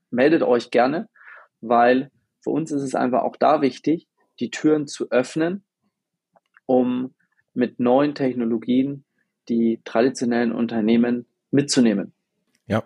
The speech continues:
Speaker 2: also da schließt sich, äh, der, der Kreis eigentlich perfekt an der Stelle, auch mit dem Aufruf. Und ich glaube, das ist, ähm, ja, wahnsinnig wichtig, die Arbeit, die ihr da auch macht und genau diese, dieses Puzzle-Teilchen letztendlich oder den Schlüssel da wirklich bereitzustellen, um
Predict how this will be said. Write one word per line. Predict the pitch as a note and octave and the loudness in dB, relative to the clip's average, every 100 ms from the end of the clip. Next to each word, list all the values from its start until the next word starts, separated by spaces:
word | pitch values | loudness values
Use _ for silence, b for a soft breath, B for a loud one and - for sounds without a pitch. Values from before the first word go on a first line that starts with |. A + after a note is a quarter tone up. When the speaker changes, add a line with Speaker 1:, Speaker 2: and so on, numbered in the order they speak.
| _ | _
Speaker 2:
also | G2+ G2+ | -4 0
da | A2+ A#2 | 4 4
schließt | - C3+ D3+ | 4 2 2
sich, | - C#3 - | 4 2 4
äh, | G2+ | 2
der, | G2+ A2+ G#2+ _ - | 4 2 2 _ -2
der | G#2 | -2
Kreis | - G2+ A2+ | 2 2 2
eigentlich | - G#2 G#2+ G#2+ - | 2 2 2 0 -4
perfekt | - G2 - B2 - | 0 0 0 -2 0
an | F2+ | 0
der | F2+ | 0
Stelle, | - F2 G#2+ B B B | 2 2 2 B B B
auch | - F2+ | -4 -2
mit | G#2 F#2 | -2 -2
dem | F2+ | 0
Aufruf. | G2+ - G#2 G2 | -2 0 -2 0
Und | F#2+ | -2
ich | F2+ | 0
glaube, | - F2+ | 0 2
das | F#2 - | 0 -2
ist, | F2 | -2
ähm, | F2 F2 F2+ - | 0 0 -4 -6
ja, | D#2+ - | -6 -4
wahnsinnig | D#2+ E2 F#2 F#2 F2 - | -2 0 0 0 -4 -8
wichtig, | F2 F#2+ B2 - - | -4 -2 0 -2 0
die | - | 0
Arbeit, | G#2 A2 - | 2 2 2
die | |
ihr | F2+ F2 | 2 2
da | |
auch | E2 - | 0 0
macht | F#2 - | -4 -2
und | D#2+ F2+ - | -4 -4 -2
genau | E2+ F2 | 0 0
diese, | F#2+ E2+ E2+ - b b b | 0 0 -2 -2 b b b
dieses | - F2+ - | -8 -6 -6
Puzzle-Teilchen | - B2+ A#2 G2 G2+ _ _ _ - F#2+ G#2+ - G#2 | 0 2 4 4 2 _ _ _ -2 0 2 0 0
letztendlich | G2 - G#2 G2 | 0 0 0 2
oder | G2 | 0
den | E2 F2 | 0 0
Schlüssel | E2+ - B2+ G#2+ | 0 0 2 2
da | F2+ | 2
wirklich | G#2 - F2+ | 0 -4 -8
bereitzustellen, | - F2 - - - F2+ | -2 -4 -2 -4 0 0
um | F2 F2 E2 | 0 -2 -4